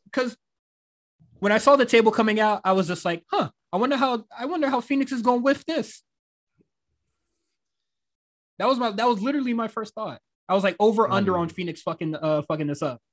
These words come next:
Speaker 2: I don't even blame that on Phoenix. I think
Speaker 1: Yeah,
Speaker 2: that was
Speaker 1: I, I,
Speaker 2: Luchasaurus.
Speaker 1: I'm not gonna
Speaker 2: You
Speaker 1: blame,
Speaker 2: could, like
Speaker 1: blame it on, I'm not gonna blame it on Phoenix, but that was literally my first thought. I was just like, "Oh, how are they gonna fuck up the spot?"
Speaker 2: Yeah, 'cause, um, 'cause the way, like, Luchasaurus chokes them, he, like, drove him down. It wasn't even like he, like,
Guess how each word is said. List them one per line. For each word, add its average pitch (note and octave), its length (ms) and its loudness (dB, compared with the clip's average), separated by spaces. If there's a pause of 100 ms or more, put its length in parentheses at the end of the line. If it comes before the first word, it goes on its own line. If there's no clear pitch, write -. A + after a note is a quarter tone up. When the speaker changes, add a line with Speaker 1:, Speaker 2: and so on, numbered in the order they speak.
(680)
Speaker 2:
I G#2+ 60 -8
don't C3 100 -2
even G2+ 120 -6
blame F#2+ 160 -10
that F#2 120 -12
on F#2 140 -10
Phoenix. G#2 300 -8 (100)
I - 40 -14
think A2 120 -8
Speaker 1:
Yeah, D3 220 6
Speaker 2:
that D3+ 160 0
was D3+ 140 -2
Speaker 1:
I, - 100 -2
I, C#3 40 -2
Speaker 2:
Luchasaurus. B2 120 -8
Speaker 1:
I'm E3+ 80 0
not F3+ 140 2
gonna F#3 120 2
Speaker 2:
You F3+ 120 2
Speaker 1:
blame, F3 180 2
Speaker 2:
could, F3 100 6
like C#3+ 100 8
Speaker 1:
blame E3+ 120 0
it F3+ 60 -2
on, E3 200 -4
I'm F3 140 -2
not A#3 100 4
gonna A3+ 120 4
blame G#3 200 2
it G#3 60 -2
on G3 100 -2
Phoenix, G#3+ 320 -8
but E3+ 140 -8
that E3 80 -4
was E3+ 100 -4
literally E3+ 340 0
my D3+ 140 -2
first C#3+ 220 -8
thought. B2 240 -10
I D3+ 80 -6
was D3+ 80 -4
just D3 160 -8
like, C#3+ 160 -6
"Oh, D#3+ 160 0
how D#3 160 -2
are D3 60 -2
they D3 80 0
gonna C#3+ 160 -4
fuck E3 180 0
up D3 120 -8
the C#3+ 80 -14
spot?" B2 280 -6 (1200)
Speaker 2:
Yeah, G#2 340 -2
'cause, G2 240 -10
um, F#2 460 -6 (840)
'cause D#3+ 140 6
the D#3+ 80 8
way, E3+ 200 12
like, F#3 340 6 (200)
Luchasaurus C#3+ 440 6
chokes F3 260 0
them, A#2+ 160 0
he, F3+ 100 4
like, G#2 240 4
drove C#3 480 2
him C#3+ 200 0
down. C3 300 0
It D#3 60 4
wasn't F3+ 200 2
even E3+ 140 0
like C#3+ 160 2
he, D3 80 -2
like, B2+ 180 -2